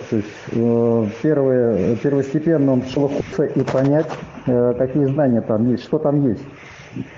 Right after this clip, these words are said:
То есть он туда приходит как в магазин за игрушкой, только и-, это игрушка для ума. Вот. И, э, когда,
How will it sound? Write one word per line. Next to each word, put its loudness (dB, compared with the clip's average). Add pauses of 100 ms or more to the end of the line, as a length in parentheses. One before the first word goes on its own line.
(480)
То 2
есть 2
он 2
туда 0
приходит 2
как 2
в 2
магазин 2
за 4
игрушкой, 2
только 2
и-, 4
это 2
игрушка 2
для 2
ума. 2 (1800)
Вот. 2 (140)
И, 2
э, 4
когда, 2